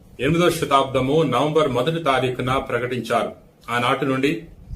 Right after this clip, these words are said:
విశ్వవ్యాప్తముగా ఉన్న కథోలికలు ఈ పండుగను కొనియాడుతున్నారు. ఈ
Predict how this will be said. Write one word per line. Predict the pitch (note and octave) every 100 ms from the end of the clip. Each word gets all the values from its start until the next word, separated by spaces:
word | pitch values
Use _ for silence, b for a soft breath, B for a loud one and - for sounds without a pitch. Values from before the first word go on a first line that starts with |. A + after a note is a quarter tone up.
| - - - G#2
విశ్వవ్యాప్తముగా | C3+ - C#3+ C#3+ D#3 D3+ C#3+ C3+ C3
ఉన్న | B2+ B2
కథోలికలు | B2+ D#3+ D3 C3+ D3 A#2+ G#2+ C3+ - - - A2+
ఈ | A2+
పండుగను | B2+ C3+ C#3 A#2+ A#2+ A#2+
కొనియాడుతున్నారు. | A#2+ A#2+ A#2+ A2+ A#2 A2 G#2+ F#2 - - - - - -
ఈ | -